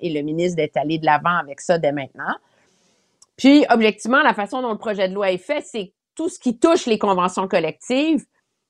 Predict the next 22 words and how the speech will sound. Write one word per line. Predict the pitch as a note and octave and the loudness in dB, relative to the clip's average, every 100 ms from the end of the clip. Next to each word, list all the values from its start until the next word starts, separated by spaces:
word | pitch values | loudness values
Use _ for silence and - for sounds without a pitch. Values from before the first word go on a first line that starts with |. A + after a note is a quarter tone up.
| _ | _
peut | A#3+ | 4
être | A3+ G#3+ | 4 4
mis | A#3 B3+ A#3 | 0 -4 -2
en | F#3+ G#3+ | -2 -2
œuvre | B3 A3+ | -2 -2
à | F3+ | -4
une | E3 | -2
date | G3 G3 | -2 -4
ultérieure. | F#3 D#3 D#3+ F#3+ A3 F#3 | -8 -8 -6 -4 -2 -2
Ce | - | -4
qui | F3 | -8
est | F#3 | -8
important | F3 F#3 - G#3+ | -6 -6 -6 -6
en | A3 F3 | -6 -6
attendant, | D#3+ E3+ D#3 F#3+ G#3+ | -10 -14 -4 -2 -2
c'est | A3 F#3+ | -4 -8
de | D#3+ | -8
mettre | E3+ | -10
sur | - D#3+ | -10 -12
pied | - F#3+ | -2 0
l'agence | D#3 D3 C#3+ | 0 -4 -8
santé, | - D#3+ - B3 A#3+ A#3 | -14 -16 -8 -4 -2 -2